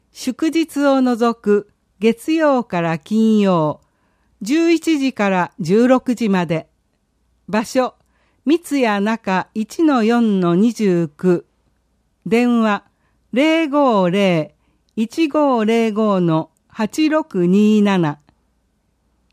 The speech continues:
イベント、講座、時間外で開催。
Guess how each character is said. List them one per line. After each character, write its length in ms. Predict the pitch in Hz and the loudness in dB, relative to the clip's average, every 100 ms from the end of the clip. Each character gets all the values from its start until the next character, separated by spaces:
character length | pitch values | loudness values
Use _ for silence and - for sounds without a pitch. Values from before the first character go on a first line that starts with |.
| _ - | _ -2
イ 100 | 196 | 0
ベ 180 | 302 | 2
ン 120 | 302 285 | 2 0
ト、 360 | - 247 - _ _ _ - | 0 0 0 _ _ _ -6
講 340 | 233 233 233 | 0 2 2
座、 280 | 190 208 - _ _ _ _ | 0 -2 -4 _ _ _ _
時 180 | 180 226 | -8 -6
間 340 | 330 330 311 | -2 0 0
外 260 | 254 214 185 | 0 0 0
で 180 | 175 175 | 0 -2
開 280 | - 202 208 | -2 -2 -2
催。 500 | - 190 175 165 | -2 -2 0 -2